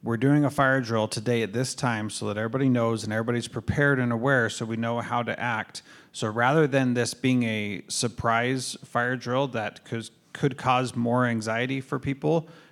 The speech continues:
we told them about it and said, "It's gonna be at two thirty P M today. There's gonna be a fire drill, and everybody knows what's gonna happen." And, uh, in the past,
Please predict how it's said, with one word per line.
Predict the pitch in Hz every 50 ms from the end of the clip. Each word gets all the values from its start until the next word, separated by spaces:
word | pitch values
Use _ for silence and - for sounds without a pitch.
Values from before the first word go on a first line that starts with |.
| _ _
we | - 123 127
told | 123 127 135 135 143 135
them | 127 131 123 120
about | 117 101 110 107 110 107
it | 110 107 101 -
and | 113 110 101
said, | - 117 110
"It's | 104 95 -
gonna | - 131 131
be | 120 127 123 123
at | 107 -
two | - - 139 127
thirty | 131 - 139 127 123 120 113
P | 120 - 120 117
M | 113 110 113
today. | 107 - 107 104 107 104 98 95 95 - _
There's | - 104 110 107
gonna | 107 117 113 110
be | 107 113 110
a | 107
fire | 101 - 117 110 110 110
drill, | 104 104 107 101 101 98
and | 55 95 110
everybody | 107 110 123 127 135 131 131
knows | 131 131 127 120 110 104
what's | 107 110 - -
gonna | - 120 110 104
happen." | 107 120 120 - - 117 101 98 98 - - - - - - - _ -
And, | 139 135 135 127 120 117 110 107 - - - - _ _ _ -
uh, | 123 120 113 110 107 104 - - _ _ _
in | 147 139 127
the | 120 113
past, | - - 208 226 180 147 139 - - - -